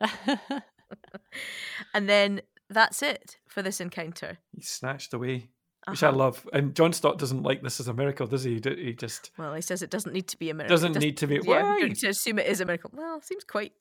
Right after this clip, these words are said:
Speaker 2: yeah. <laughs> Yeah, exactly.
Speaker 3: It's, I was trying to think of tran-, miraculous transportations in the Bible. There are two I can think of. There's this one and the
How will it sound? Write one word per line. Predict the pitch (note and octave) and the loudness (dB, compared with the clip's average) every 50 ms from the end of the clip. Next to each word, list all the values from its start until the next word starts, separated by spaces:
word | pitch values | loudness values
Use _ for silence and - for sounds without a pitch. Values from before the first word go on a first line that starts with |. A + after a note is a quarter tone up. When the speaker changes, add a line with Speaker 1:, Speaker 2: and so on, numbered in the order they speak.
| _ _ - | _ _ -8
Speaker 2:
yeah. | F#3+ F3+ - G#3+ | -4 -2 -2 -4
<laughs> | - - - - - - - - - - - - _ - - - - _ _ _ - - | -4 -8 -8 -4 -4 -4 -2 0 -2 -2 -2 0 _ -2 -2 -2 -4 _ _ _ -12 -6
Yeah, | G#3 F#3 E3+ | -4 -4 -2
exactly. | E3 C#3+ - - - - - - - - | -2 -4 -6 -6 -6 -8 -10 -10 -6 -2
Speaker 3:
It's, | D#3 D#3+ D#3+ D#3 D#3 - - | 0 0 0 0 -2 0 4
I | - F3+ | 4 4
was | F3 - | 4 4
trying | A3 A3+ | 2 0
to | A3+ | 0
think | - A3 E3+ | 0 0 0
of | E3 - | 0 -2
tran-, | - - F3+ F3 E3+ - - | 0 0 0 0 0 0 -2
miraculous | D#3+ C#3+ C#3+ D3+ E3 F#3 - - - D#3+ C#3 | 0 2 4 4 2 2 0 -2 -4 -4 -4
transportations | - - - C#3+ C#3+ C#3 - - B2+ - - C#3+ D3 - - C3 A#2+ A#2 | -4 -2 -2 -2 -2 -2 -4 -6 -6 -2 -2 -4 -4 -2 -4 -6 -4 -4
in | B2 A#2+ | -4 -4
the | A#2 | -2
Bible. | A2+ B2+ B2+ C3+ C3 A#2+ A#2 | 0 0 0 0 -2 -4 -6
There | - - C3 C3 | -4 -4 -4 -4
are | B2+ - _ - | -4 -6 _ -12
two | - - - F#3 F#3+ G3 G3 | -10 -6 -4 -4 -2 0 0
I | F3 D#3 | 0 0
can | - - C#3+ | 0 -4 -6
think | B2 - C#3 C3 - | -4 -4 -6 -4 -2
of. | C3+ A#2+ - - - - - - _ _ - | -2 -4 -4 -8 -20 -20 -20 -20 _ _ -2
There's | C#3+ B2+ A2 - | -2 -2 0 0
this | - F#3+ F#3 - - - | 0 0 0 0 0 0
one | C3 B2 A#2 A#2+ A#2 A#2+ - - - - _ _ _ - | 2 2 2 2 0 -4 -6 -14 -20 -20 _ _ _ -2
and | - C3+ C3 B2+ B2+ B2+ B2 A#2+ - - _ _ - | 0 2 4 4 4 2 0 -4 -6 -12 _ _ -4
the | - C3+ B2+ B2+ B2 | 0 2 2 2 2